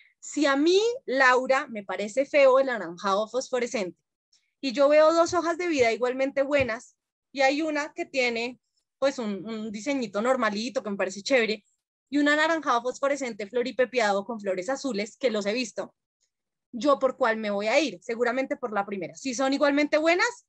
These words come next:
¿por qué? Porque uno, uno es susceptible a los sesgos. ¿Listo? Eso está mal y tiene muchas cosas muy criticables. Acá simplemente les estoy diciendo que es algo que puede pasar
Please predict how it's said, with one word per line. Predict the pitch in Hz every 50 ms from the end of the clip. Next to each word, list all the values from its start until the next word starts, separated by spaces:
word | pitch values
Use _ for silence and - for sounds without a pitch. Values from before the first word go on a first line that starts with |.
| _ _
¿por | 269 254 240 -
qué? | - - -
Porque | - - 220 220 - 240 185 - -
uno, | 294 302 294 277 294 302 320 311 - _ _ _ _ _ _ _ _ _ _ _ _ _ _ _ _ _
uno | - 208 202 302 302 311 311 - - _ _ _ _ _ _ _ _ _ _ _
es | - 285 294 285 - - -
susceptible | - 285 - 285 262 - - 254 240 226 226 - -
a | 233 233
los | 214 208 - -
sesgos. | - 220 196 170 156 - 123 - - -
¿Listo? | 233 254 254 - 311
Eso | 330 294 320
está | 285 - 330 311
mal | 311 370 349 262 - - -
y | 262 214
tiene | - 294 277 285
muchas | 277 302 320 - 339 320 -
cosas | - 339 330 339 320
muy | 320 330 -
criticables. | 339 330 - - 240 - 254 190 170 151 - - 240
Acá | 220 - 262
simplemente | - 294 277 233 277 294 294 294 302 294
les | 311 294
estoy | 294 - - 247 220
diciendo | 202 214 208 - 277 262 247 247 247
que | - 269
es | -
algo | 277 254 247 240 254
que | - 254
puede | 202 - 214 208 196 190
pasar | - 262 - 240 202 202 262